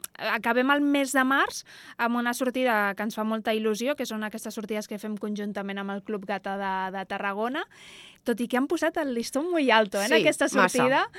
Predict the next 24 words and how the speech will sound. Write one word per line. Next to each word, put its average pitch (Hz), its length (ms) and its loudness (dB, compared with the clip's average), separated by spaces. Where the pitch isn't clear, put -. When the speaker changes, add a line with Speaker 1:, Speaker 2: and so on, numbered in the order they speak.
Speaker 2:
massa. 254 200 -8
Speaker 1:
Eh, 208 340 0
bueno, 220 280 -4
massa 196 400 -2
per 226 220 -2
poder 220 300 6
per 214 160 2
naltros, 262 500 6
però 233 180 4
hi 214 100 4
ha 202 40 4
molta 202 280 -2
gent 214 220 -4
que, 262 120 0
que 208 120 -8
hi 196 100 -6
anirà. 190 360 -2
Però 247 160 2
sí 262 120 -4
que 311 60 0
és 294 100 -2
una 302 160 0
sortida 285 420 0
que 226 260 -4